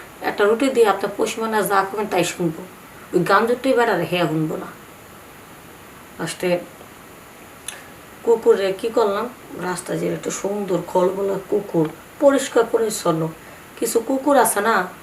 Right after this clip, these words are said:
মুখের ভিতরে পোক, হিন্দা পইচা রয়েছে, লেজ মোড়া নাই, পাছা পুছা একেবারে, উম, পইচা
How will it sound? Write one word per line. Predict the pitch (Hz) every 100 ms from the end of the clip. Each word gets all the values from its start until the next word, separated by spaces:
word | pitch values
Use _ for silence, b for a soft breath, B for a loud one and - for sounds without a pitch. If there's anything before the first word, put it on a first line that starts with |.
| - - 220
মুখের | 233 226 196
ভিতরে | 185 208
পোক, | 196 214 226 196 175 -
হিন্দা | 196 202
পইচা | 208 233 233 240
রয়েছে, | 220 - 190
লেজ | 196 208 214
মোড়া | 226 220
নাই, | 214 196 175 180 B B B
পাছা | 247 - -
পুছা | 196 202 -
একেবারে, | 202 202 202 196 196 185 185 B B B -
উম, | - 170 175 170 - - -
পইচা | - 247 - - 208 196